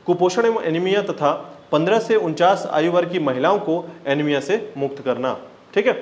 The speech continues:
तो क्रमबद्ध रूप से आप इसको याद करते चलेंगे, थोड़े से आपको योजनाओं का नाम भी याद करना है और उससे जुड़े हुए फैक्ट को भी याद करते हुए चलना है, ठीक है। तो उद्देश्य यहाँ पर देखा हमने, योजनागत देखिएगा,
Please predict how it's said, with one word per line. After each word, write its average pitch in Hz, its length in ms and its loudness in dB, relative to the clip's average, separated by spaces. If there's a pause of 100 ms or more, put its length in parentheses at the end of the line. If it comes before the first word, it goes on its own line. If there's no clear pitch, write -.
(220)
तो 160 80 -2
क्रमबद्ध 175 340 2
रूप 180 140 2
से 180 140 0
आप 165 140 2
इसको 165 220 -2
याद 147 200 4
करते 170 200 -2
चलेंगे, 196 300 -2
थोड़े 175 240 2
से 185 120 0
आपको 175 600 0
योजनाओं 160 400 0
का 180 80 2
नाम 151 220 0
भी 160 120 -2
याद 151 140 2
करना 143 240 -2
है 196 140 -4
और 156 160 -4
उससे 151 160 -4
जुड़े 147 200 2
हुए 175 120 0
फैक्ट 135 280 -4
को 143 80 -4
भी 208 180 -2 (280)
याद 131 220 2
करते - 200 -2
हुए 190 100 -2
चलना 117 260 -4
है, 104 180 -12 (280)
ठीक 226 120 0
है। - 140 -4 (400)
तो 175 60 0
उद्देश्य 175 680 0
यहाँ 143 120 -2
पर 147 120 2
देखा 147 200 2
हमने, 170 280 0 (280)
योजनागत 214 440 2
देखिएगा, 190 420 0